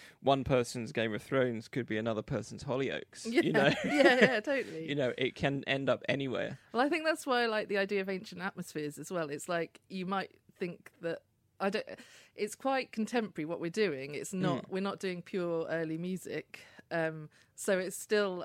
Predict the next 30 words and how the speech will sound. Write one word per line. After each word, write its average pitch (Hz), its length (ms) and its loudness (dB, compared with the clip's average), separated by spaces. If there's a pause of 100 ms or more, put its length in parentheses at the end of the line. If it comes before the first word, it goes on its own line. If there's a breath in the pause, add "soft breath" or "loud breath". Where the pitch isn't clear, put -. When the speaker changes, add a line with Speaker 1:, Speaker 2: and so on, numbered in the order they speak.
(140)
Speaker 2:
it 175 60 -18
can 175 200 -6
definitely 175 380 -4
be 175 100 -6
used 175 300 -8
in 170 120 -4
all 165 100 -6
sorts - 220 -12
of - 20 -16
different - 300 -10
situations. - 840 -8 (840 soft breath)
Um, 151 380 -8 (400)
yeah, 156 260 -2 (120)
I - 40 -20
don't - 220 -20
know. 143 60 -18 (460 loud breath)
Speaker 1:
Yeah, 226 280 4 (100)
totally. 151 360 6
Speaker 2:
<laughs> 127 40 0
Speaker 1:
And 170 100 4
I 190 60 6
think, 185 360 0
you 175 120 2
know, 127 160 2
I 135 80 0
think 151 300 -2
with, 127 600 4 (640)
with 147 320 2
very 147 260 6
sparse, 127 840 2